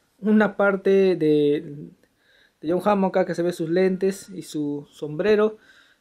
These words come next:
la figura y el número, ¿no? Bien, por esta parte, a ver,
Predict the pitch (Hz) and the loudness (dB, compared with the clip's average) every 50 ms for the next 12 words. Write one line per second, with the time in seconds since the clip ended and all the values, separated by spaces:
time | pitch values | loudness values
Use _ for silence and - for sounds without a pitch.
0 | _ _ 160 147 139 - 170 180 196 214 220 214 220 233 - _ _ _ _ _ | _ _ -18 -16 -8 -6 -4 0 4 4 4 4 4 2 -2 _ _ _ _ _
1 | _ - 170 156 151 160 180 180 170 151 139 139 156 180 185 _ _ _ _ _ | _ -12 -10 -8 -6 -4 -4 -2 -2 -2 -4 -4 -6 -8 -10 _ _ _ _ _
2 | _ _ _ _ _ _ _ _ _ _ - - _ _ _ _ 190 208 208 202 | _ _ _ _ _ _ _ _ _ _ -20 -20 _ _ _ _ -10 -10 -4 -4
3 | 180 190 196 196 226 226 214 190 175 165 208 214 226 220 - - - 131 135 139 | -4 -2 -2 -4 -2 0 2 0 2 0 -2 -2 -2 -6 -14 -10 -6 -6 -6 -6